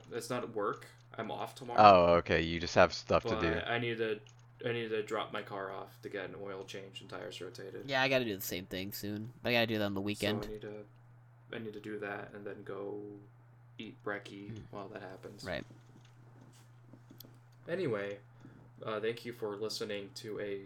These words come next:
Speaker 1: nearly three-hour episode.
Speaker 3: <laughs>
Speaker 1: Um, we didn't, we didn't even have Daniel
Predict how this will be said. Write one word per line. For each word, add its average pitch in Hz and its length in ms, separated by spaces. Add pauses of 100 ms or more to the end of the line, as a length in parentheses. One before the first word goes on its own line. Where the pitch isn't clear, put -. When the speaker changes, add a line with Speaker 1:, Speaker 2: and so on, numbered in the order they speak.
(160)
Speaker 1:
nearly 104 300
three-hour 104 540
episode. 113 520
Speaker 3:
<laughs> 320 280 (260)
Speaker 1:
Um, 104 220 (100)
we 131 120
didn't, 151 280
we 143 140
didn't 139 200
even 127 120
have 117 160
Daniel 101 400